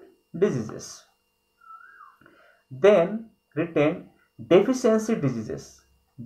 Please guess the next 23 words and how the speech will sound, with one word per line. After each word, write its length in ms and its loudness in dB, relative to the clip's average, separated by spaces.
Deficiency 880 0
diseases. 520 -2
What 180 6
do 60 -4
you 80 -4
mean 100 -6
by 120 -6
deficiency 500 -8
diseases? 640 -4
Sometimes 760 2
def-, 280 -4
uh, 140 -2
diseases 560 -6
are 340 2
caused 440 0
due 240 -8
to 80 -4
lack 500 0
of 240 -6
right 380 0
kind 260 -8
of 180 -6
food 380 0